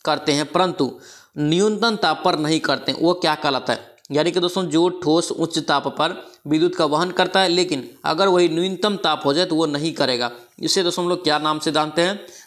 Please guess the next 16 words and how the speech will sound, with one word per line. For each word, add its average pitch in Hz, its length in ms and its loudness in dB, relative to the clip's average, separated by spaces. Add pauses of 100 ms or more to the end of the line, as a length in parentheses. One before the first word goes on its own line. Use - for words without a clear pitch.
(120)
याद 151 220 2
रखें 160 220 0
आपका 151 220 0
अर्धचालक। 143 640 0
क्या 165 160 0
होगा 160 120 0
ये? 175 120 2
अर्धचालक। 156 640 -2
ऑप्शन 147 260 0
यहाँ 147 100 0
से 151 140 -4
सी 160 260 -2
आपका 139 280 0 (280)
राइट 135 300 0
हो 127 40 -4
जाएगा। 113 240 -2